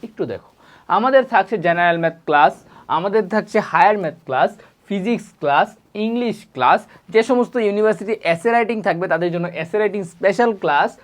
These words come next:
কেমিস্ট্রি ক্লাস, বায়োলজি ক্লাস, আর্কিটেকচারের জন্য আর্কিটেকচার ক্লাস। So তোমার যে ডিপার্টমেন্টে তুমি যেতে চাও না কেন, তোমার ডিপার্টমেন্ট ওয়াইজ তোমার সাবজেক্ট যেটা থাকবে,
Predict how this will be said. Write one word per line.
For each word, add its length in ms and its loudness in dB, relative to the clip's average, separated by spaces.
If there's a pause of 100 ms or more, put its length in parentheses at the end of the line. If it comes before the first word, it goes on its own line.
(360)
কেমিস্ট্রি 480 -2
ক্লাস, 380 4 (260)
বায়োলজি 500 0
ক্লাস, 400 4 (260)
আর্কিটেকচারের 920 0
জন্য 460 -2 (180)
আর্কিটেকচার 760 0 (300)
ক্লাস। 440 -10 (360)
So 120 8 (240)
তোমার 360 4
যে 160 4 (120)
ডিপার্টমেন্টে 520 2
তুমি 200 -2
যেতে 180 0
চাও 180 0
না 100 -2
কেন, 220 -6
তোমার 420 -4
ডিপার্টমেন্ট 600 0
ওয়াইজ 360 0
তোমার 180 -6
সাবজেক্ট 540 0
যেটা 220 -2
থাকবে, 480 -2